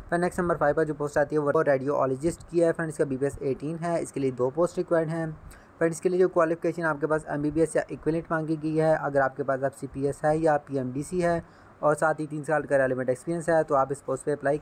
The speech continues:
कर सकते हैं। इसके अलावा अगर आपके पास एमबीबीएस with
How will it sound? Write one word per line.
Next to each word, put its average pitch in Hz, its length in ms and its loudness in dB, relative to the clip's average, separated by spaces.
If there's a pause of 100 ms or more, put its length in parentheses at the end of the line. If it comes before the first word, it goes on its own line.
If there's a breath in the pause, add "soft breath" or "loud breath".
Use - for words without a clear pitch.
कर 131 120 2
सकते 123 300 -8
हैं। - 440 -12
इसके - 180 0
अलावा 165 240 4
अगर 165 160 0
आपके 156 260 0
पास 165 180 2
एमबीबीएस 160 540 0
with 156 180 2